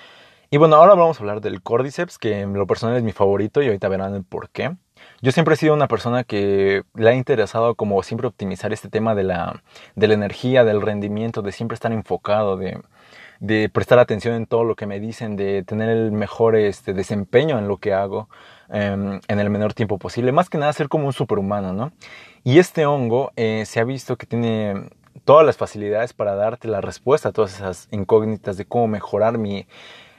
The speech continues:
mi tiempo, mi productividad, mi energía, mi rendimiento y todo eso. Es el Cordyceps, ya que, bueno, se ha visto que tiene obviamente propiedades con todo lo que ya les, eh, comenté con respecto a la energía y el rendimiento,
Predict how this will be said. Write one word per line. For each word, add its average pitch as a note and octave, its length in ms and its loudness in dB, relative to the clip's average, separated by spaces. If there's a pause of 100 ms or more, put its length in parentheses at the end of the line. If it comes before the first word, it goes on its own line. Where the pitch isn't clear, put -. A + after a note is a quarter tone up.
(180)
mi A#2 160 4
tiempo, C3+ 500 0
mi A#2 100 0
productividad, G#2+ 800 0
mi G#2+ 120 -4
energía, G#2 560 -2
mi G#2 160 -2
rendimiento G2+ 600 -4
y F#2+ 60 -8
todo A2+ 280 4
eso. G#2+ 300 -4 (720)
Es A#2+ 140 2
el B2+ 120 2
Cordyceps, F#3 460 2 (180)
ya C3+ 180 0
que, C3 140 -2
bueno, A#2 300 -2 (220)
se - 140 -2
ha B2 40 6
visto D3 240 -2
que - 80 -6
tiene A#2+ 240 -4
obviamente A2 360 0
propiedades G#2+ 560 2
con G2+ 140 -6
todo A2 120 2
lo G#2 80 2
que G2 140 -8
ya F#2+ 80 -2
les, G2 320 -6
eh, F2+ 500 -10 (400)
comenté G#2 540 0
con G2 260 -4
respecto - 320 -6
a G#2 60 2
la G2+ 40 0
energía G2 460 2
y G2+ 40 2
el G2 120 0
rendimiento, G2 480 -4